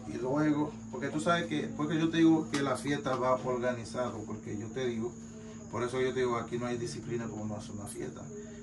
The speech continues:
La razón que, porque si una gente, hay, si yo tengo un animal ahí, yo no quiero que un misterio le vaya a hacer daño a una persona, porque hay gente que llega, se subió, no sé, en Santa Marta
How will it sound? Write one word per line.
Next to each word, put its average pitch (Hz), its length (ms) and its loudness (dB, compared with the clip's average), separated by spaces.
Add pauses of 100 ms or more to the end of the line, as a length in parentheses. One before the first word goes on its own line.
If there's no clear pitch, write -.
(200)
La 180 160 2
razón 143 340 0
que, 120 140 -4
porque 117 300 -6
si 123 160 -6
una 143 240 4
gente, 123 340 -4
hay, 139 240 2 (800)
si - 160 -8
yo 151 140 4
tengo 185 180 8
un 185 140 10
animal 160 440 8
ahí, 117 240 2 (1600)
yo 135 120 0
no 151 140 4
quiero 160 180 4
que 143 60 0
un 143 100 2
misterio 135 360 2
le 123 160 2
vaya 120 440 0
a 127 40 0
hacer 120 180 -4
daño 123 240 0
a 123 40 -2
una 120 140 0
persona, 123 320 -4
porque 117 280 -4
hay 143 80 2
gente 139 220 -2
que 120 180 -2
llega, 127 340 0 (500)
se 117 180 -6
subió, 123 440 -4
no 123 120 -2
sé, 123 120 -6
en 117 80 -4
Santa 117 340 -2
Marta 131 500 -4